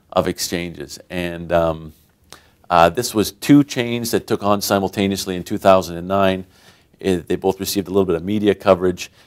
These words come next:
And here's a press conference. Uh, this is an altruistic donor who was in the military, and, um, uh, she donated a kidney to this lady. This lady's a nurse, and her friend passed on the generosity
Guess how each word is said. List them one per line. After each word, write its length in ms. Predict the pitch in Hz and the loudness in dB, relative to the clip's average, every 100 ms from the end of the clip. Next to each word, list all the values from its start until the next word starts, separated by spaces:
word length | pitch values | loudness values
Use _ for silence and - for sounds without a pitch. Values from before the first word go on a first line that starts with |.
| - | -12
And 120 | 85 | -8
here's 220 | 101 101 | -2 0
a 60 | 80 | -2
press 320 | - 104 98 | 2 2 4
conference. 600 | - 95 90 92 87 - - _ _ _ - | 2 -2 -2 -4 -6 -10 -12 _ _ _ -2
Uh, 240 | 92 82 | 2 4
this 260 | 80 117 - | 4 2 0
is 100 | 98 | -2
an 80 | 95 | 4
altruistic 500 | 98 - 101 - - | 4 4 -4 -4 -2
donor 340 | 98 101 101 | 0 0 -2
who 120 | 98 | -4
was 140 | 90 92 | -6 -8
in 80 | 98 | -12
the 80 | |
military, 720 | 87 104 104 - 104 101 101 _ _ _ _ | -8 -4 -4 -2 0 0 0 _ _ _ _
and, 420 | 98 92 90 90 | 0 0 0 0
um, 380 | 90 87 85 87 85 _ _ - - | 4 4 4 -4 -18 _ _ -20 -4
uh, 400 | 80 71 67 58 | 0 2 2 -2
she 220 | - - | -6 -4
donated 340 | 110 101 98 92 | -2 2 2 0
a 20 | |
kidney 440 | - 101 95 95 _ _ _ _ _ _ - | 2 2 2 -2 _ _ _ _ _ _ -10
to 100 | 85 | 2
this 300 | 107 120 107 | 6 6 8
lady. 480 | 104 101 101 95 - _ _ _ - | 8 8 4 0 -6 _ _ _ 2
This 220 | 117 117 | 2 4
lady's 320 | 107 104 95 | 4 4 4
a 60 | - | 0
nurse, 360 | 92 113 117 95 | 2 2 2 0
and 80 | |
her 80 | 85 | -8
friend 440 | - 110 107 101 - _ _ _ | -4 0 0 -2 -8 _ _ _
passed 360 | - 104 101 - | -2 2 2 0
on 60 | 98 | -2
the 80 | |
generosity 720 | 92 95 92 95 95 - 95 | 2 2 6 6 4 -2 -6